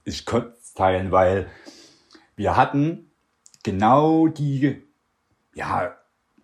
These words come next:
Stadt und die Routen so ein bisschen vor einem Jahr in etwa. Ja, ich hab mal Familienurlaub haben wir da gemacht.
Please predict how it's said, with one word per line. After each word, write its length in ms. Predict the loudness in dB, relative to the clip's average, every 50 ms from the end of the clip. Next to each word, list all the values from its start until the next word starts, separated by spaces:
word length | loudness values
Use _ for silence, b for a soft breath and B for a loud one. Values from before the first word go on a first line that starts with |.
| _ _ _ _ _ -18 -14
Stadt 380 | -12 -4 0 2 2 2 2 -2
und 80 | -4
die 60 | -4
Routen 500 | -4 -2 0 0 0 0 0 2 2 2
so 100 | 2 2
ein 100 | 0 0
bisschen 320 | 0 -2 -4 -4 -4 -6 -6
vor 340 | -6 -4 -2 0 0 2 2
einem 500 | 0 -2 -2 -2 -4 -4 -4 -4 -4 -4
Jahr 580 | -2 -2 0 0 0 0 0 0 0 -2 -4
in 100 | -4 -4
etwa. 540 | -4 -4 -4 -2 0 2 2 2 0 -2 B B B B B B B B B
Ja, 120 | -8 -8 -6
ich 100 | -4 -6
hab 100 | -2 0
mal 300 | 2 0 0 0 -4 B B B B B
Familienurlaub 640 | 0 4 6 6 6 6 4 2 2 2 0 0
haben 120 | -2 -2 -2
wir 80 | 0
da 120 | 0 0 -2
gemacht. 420 | -2 -2 -2 -2 -4 -4 -8